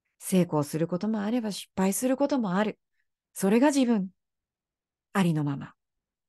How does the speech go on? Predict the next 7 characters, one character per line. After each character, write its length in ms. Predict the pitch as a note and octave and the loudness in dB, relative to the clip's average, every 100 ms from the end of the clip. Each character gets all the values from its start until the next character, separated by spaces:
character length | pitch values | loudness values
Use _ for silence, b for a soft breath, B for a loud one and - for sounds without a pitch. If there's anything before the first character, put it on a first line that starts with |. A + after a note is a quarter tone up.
| _ _ _ _ _ _ _ _ _ _ _ _ | _ _ _ _ _ _ _ _ _ _ _ _
だ 120 | G3 | -2
か 120 | G#3+ A3+ | 0 0
ら、 240 | B3+ B3 _ _ _ _ _ _ - | 0 -2 _ _ _ _ _ _ -8
そ 160 | A#3+ | -2
こ 100 | D4+ | 0
か 140 | D4+ E4+ | 2 2
ら 180 | F#4+ | 2